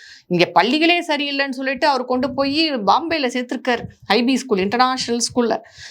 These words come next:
அதே தான் இங்க இருக்கும் அமைச்சர்கள், விஜய் பையன் எல்லாரும் இன்டர்நேஷனல் ஸ்கூல். அங்க ஒரு ரெண்டு, மூணு மொழியெல்லாம் இல்ல, பத்து மொழி படிப்பாங்க அங்க.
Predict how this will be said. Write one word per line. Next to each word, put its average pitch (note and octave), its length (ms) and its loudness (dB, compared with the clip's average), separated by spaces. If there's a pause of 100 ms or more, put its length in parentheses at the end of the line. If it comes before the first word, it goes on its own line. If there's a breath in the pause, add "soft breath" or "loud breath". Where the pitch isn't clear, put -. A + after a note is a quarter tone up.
அதே A#3 360 2
தான் D#4 220 0
இங்க C#4 140 0
இருக்கும் C4 260 -2
அமைச்சர்கள், B3 760 -2 (120)
விஜய் A3+ 360 4
பையன் B3 500 0 (280 loud breath)
எல்லாரும் A#3 800 2 (100)
இன்டர்நேஷனல் C#4 600 -2
ஸ்கூல். - 260 0
அங்க C4 380 0
ஒரு D#3 340 -2
ரெண்டு, A#3 280 0
மூணு D4+ 240 -2
மொழியெல்லாம் D4+ 440 0
இல்ல, G#3+ 260 0 (140)
பத்து D#3 260 0
மொழி B3+ 160 2
படிப்பாங்க G3+ 520 -2
அங்க. - 200 -10